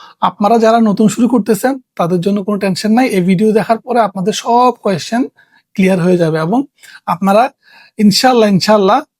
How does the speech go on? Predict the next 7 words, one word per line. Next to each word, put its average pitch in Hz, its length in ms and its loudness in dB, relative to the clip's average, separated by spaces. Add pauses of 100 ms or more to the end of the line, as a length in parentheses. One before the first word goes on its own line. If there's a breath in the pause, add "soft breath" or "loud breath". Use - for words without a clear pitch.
(460)
পেইড 190 280 0
সার্ভিস 208 420 -2
প্রোভাইড 165 260 0
করতে - 260 -8
পারবেন 196 300 -2 (140)
গ্লোবাল 156 440 0
ক্লায়েন্টদেরকে। 139 580 -4